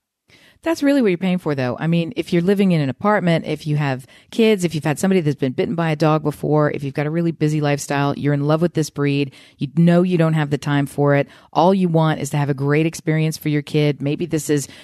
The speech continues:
you're an older couple and this is your young kid and you think, "Oh, I just want a dog, but I don't want all that other horse shit." It really is worth it to you to pay. I mean, if these are people that are paying fifteen thousand dollars to go on the family vacation, what's another five for a lifetime companion that never shits in your house,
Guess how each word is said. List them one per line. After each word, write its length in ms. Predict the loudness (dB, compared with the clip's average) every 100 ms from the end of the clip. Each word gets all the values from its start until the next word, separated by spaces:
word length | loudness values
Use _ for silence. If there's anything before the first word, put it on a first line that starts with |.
| -2
you're 160 | 0
an 60 | 2
older 280 | 2 2 0
couple 400 | 0 -2 2 2
and 160 | 2
this 140 | 0 -2
is 120 | -2
your 120 | -2
young 260 | 0 0 0
kid 220 | 0 0
and 60 | 0
you 40 |
think, 160 | -2 -2
"Oh, 160 | 2 2
I 60 |
just 180 | 0 -4
want 100 | -6
a 60 | -2
dog, 240 | -2 0
but 80 | -2
I 60 | -4
don't 120 | -2
want 120 | -2
all 100 | -2
that 160 | -2 -2
other 200 | -2 -4
horse 300 | -4 -6 -4
shit." 260 | -4 -4 -6 -16 _
It 120 | -6 0
really 240 | 2 2
is 100 | 2
worth 260 | 2 0 0
it 80 | -4
to 100 | -2
you 100 | -2
to 80 | -4
pay. 240 | -4 -4 -2
I 80 | 0
mean, 160 | 2
if 120 | 0 -2
these 200 | -2 -2
are 40 |
people 320 | -4 -2 0
that 140 | 2 0
are 60 |
paying 440 | 0 0 0 0 -4 -8 -20 -4
fifteen 400 | -4 0 0 2
thousand 320 | 2 2 2
dollars 360 | 0 2 0 0
to 40 |
go 120 | 0
on 100 | 0
the 60 | 0
family 320 | 0 0 0
vacation, 560 | -2 -2 -2 -2 -2 -2
what's 160 | -2 0
another 200 | 0 0
five 380 | -2 -2 -2 -2
for 140 | -4
a 40 |
lifetime 640 | -4 -4 -4 -4 -2 -2 -2
companion 560 | -6 -4 -2 2 0 -2 -6
that 160 | -6 -2
never 300 | -2 0 0
shits 320 | 0 -2 -2
in 100 | -2
your 120 | 0
house, 300 | 0 0 -2